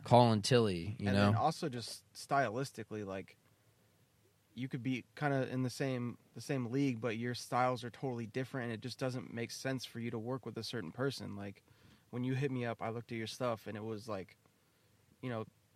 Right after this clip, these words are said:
Speaker 2: compatible, and I was like,
Speaker 1: Mm-hmm.
Speaker 2: "Yeah, the style is, like, close enough to mine where it's not gonna be some totally different thing that you would edit," you know?
Speaker 1: Yeah. Unfortunately, I scrolled to the top, and there is,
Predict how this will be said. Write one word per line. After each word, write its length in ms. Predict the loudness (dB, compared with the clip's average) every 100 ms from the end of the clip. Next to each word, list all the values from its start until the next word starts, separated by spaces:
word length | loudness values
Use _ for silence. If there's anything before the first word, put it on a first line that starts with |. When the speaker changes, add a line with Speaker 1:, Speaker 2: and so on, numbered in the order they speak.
| _ _ -12
Speaker 2:
compatible, 580 | -10 2 4 4 -2 -8
and 80 |
I 80 | -6
was 120 | 4
like, 100 | 4
Speaker 1:
Mm-hmm. 160 | 6 2
Speaker 2:
"Yeah, 200 | 2 0
the 120 | -2
style 420 | -4 0 0 0 -4
is, 100 | -6
like, 200 | -10 -6
close 260 | -6 -4
enough 160 | -6 -8
to 100 | -6
mine 260 | -4 -4
where 100 | -6
it's 120 | -6 -6
not 140 | -6
gonna 120 | -8
be 100 | -10
some 260 | -10 -10 -12
totally 440 | -6 -6 -4 -6
different 420 | -8 -10 -8 -12 -10
thing 300 | -6 -4 -4
that 100 | -6
you 220 | -8 -6
would 140 | -6 -4
edit," 320 | -2 -2 -6
you 120 | -6
know? 160 | -2 6
Speaker 1:
Yeah. 240 | 10 10 6 -2 -20 -20 _ _ _ _ -4
Unfortunately, 600 | 4 10 10 10 10 12
I 60 | 10
scrolled 360 | 10 12 10 10
to 100 | 8
the 120 | 8
top, 380 | 12 12 12 8
and 300 | 8 8 10
there 200 | 12 12
is, 400 | 10 8 6 -4